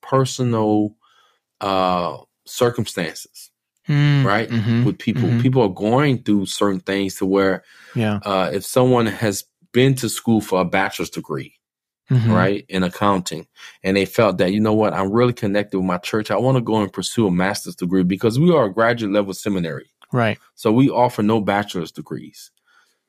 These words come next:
Speaker 1: So someone is, has a degree and they come here and they're like, "Well, I think I wanna do it," but then life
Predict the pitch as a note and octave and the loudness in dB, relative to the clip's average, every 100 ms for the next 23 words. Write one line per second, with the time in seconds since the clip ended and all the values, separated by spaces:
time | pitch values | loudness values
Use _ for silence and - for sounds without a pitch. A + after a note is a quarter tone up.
0 | _ - A2+ G2+ F#2+ F2+ B2 A#2 A2+ G#2 | _ 0 2 4 2 0 0 2 2 0
1 | - - - A2+ A2+ G#2+ G#2+ G#2+ A2 A2 | -4 -14 -2 -2 0 -4 -2 0 2 4
2 | G#2+ G2 F#2 - G#2 G2+ G#2 G2+ F#2+ F#2+ | 2 0 -4 -2 -2 0 0 0 0 0
3 | F#2+ F#2 G#2 G#2 G#2 G2 F#2+ F#2+ A2 G#2+ | -2 -2 0 2 2 2 -2 -2 -4 0
4 | G#2 G2 F2+ G#2 G2+ F2+ F2+ G2+ G2 F#2+ | 0 0 2 2 4 2 0 0 0 -6
5 | _ F2+ G2+ A2+ B2 - | _ -2 0 0 -4 -12